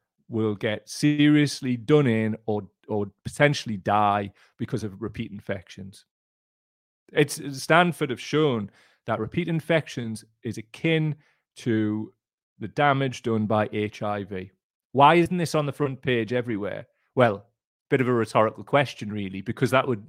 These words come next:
mean governments would actually have to do something. Some are brilliant. Some are like ours, who are just absolute arseholes, and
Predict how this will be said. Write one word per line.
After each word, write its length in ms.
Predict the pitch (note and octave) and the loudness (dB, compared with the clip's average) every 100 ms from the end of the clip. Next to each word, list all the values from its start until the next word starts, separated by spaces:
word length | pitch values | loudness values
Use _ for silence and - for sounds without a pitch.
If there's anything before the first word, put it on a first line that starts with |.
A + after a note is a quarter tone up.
| - | -6
mean 440 | B2+ C3 A2 G2+ - _ _ - | -2 0 -2 -6 -14 _ _ 2
governments 400 | D3 C#3 C3 - | 2 2 -6 -4
would 120 | A#2+ | -4
actually 300 | A#2+ - A#2 | -4 -6 -2
have 300 | B2 G#2+ - | -2 -2 -6
to 80 | _ | _
do 200 | A#2+ B2+ | -4 -2
something. 540 | - D3 D3 E3 F#3 - _ _ _ _ _ | -4 -8 -4 -4 -4 -8 _ _ _ _ _
Some 240 | - E3+ | 6 6
are 320 | E3 C#3+ E3+ - | 8 6 4 0
brilliant. 520 | - B2 A#2+ A#2+ D3+ - _ _ _ _ _ _ | 2 2 2 -2 -6 -12 _ _ _ _ _ _
Some 480 | - - E3+ E3+ E3 - - | -12 4 6 6 0 -6 2
are 520 | B2 A#2+ A2+ A2+ - | 4 6 4 0 -6
like 220 | - G#2+ A2 | -2 -2 2
ours, 480 | C#3 D3 A2 A#2 - | 6 6 6 2 -4
who 160 | A2+ | -4
are 60 | G#2+ | -4
just 220 | G2+ - - | -8 -14 -2
absolute 500 | B2+ A#2+ - A2+ A2+ - | 0 0 -6 -10 -8 -4
arseholes, 640 | G#2+ G#2 - G#2+ G#2+ - _ _ _ | -4 -4 -8 -8 -8 -12 _ _ _
and 340 | B2 B2 B2 | 0 2 -2